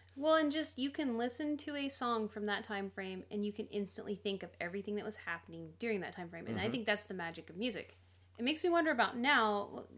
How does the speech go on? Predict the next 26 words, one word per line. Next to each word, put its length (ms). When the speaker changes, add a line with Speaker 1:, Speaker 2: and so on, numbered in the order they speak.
Speaker 1:
but 140
I 100
think 180
that's, 280
now 240
we 80
have 200
too 200
many 340
it's 120
not 160
too 100
many 160
genres, 400
but 120
now 200
it's 120
like 160
everybody 440
is 100
wanting 280
their 140
own 180
special 340
pair 340
of 260